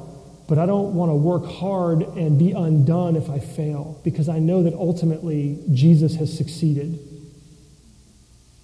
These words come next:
And that gives me comfort, it gives me assurance, it gives me security. It helps me to work hard but not push my hard work to force other people to unreasonable limits.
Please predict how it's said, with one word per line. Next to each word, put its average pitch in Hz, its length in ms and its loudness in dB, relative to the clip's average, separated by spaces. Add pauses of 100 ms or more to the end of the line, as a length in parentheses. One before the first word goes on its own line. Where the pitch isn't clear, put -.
(260)
And 151 120 6
that 214 160 4
gives 160 200 4
me 151 80 2
comfort, 214 580 -2
it 160 60 0
gives 151 180 2
me 156 140 0
assurance, 185 580 -6
it 170 80 -2
gives 151 160 2
me 160 140 2
security. 180 760 -2 (500)
It 165 120 0
helps 170 340 0
me 196 200 4
to 170 140 0
work 170 300 2
hard 185 560 0
but 175 160 -2
not 165 680 -4
push 190 340 2
my 160 220 0
hard 160 320 -2
work 165 400 0
to 156 80 -4
force 180 440 0
other 156 240 0
people 156 460 0 (120)
to 175 180 -2
unreasonable 165 680 4
limits. - 540 -6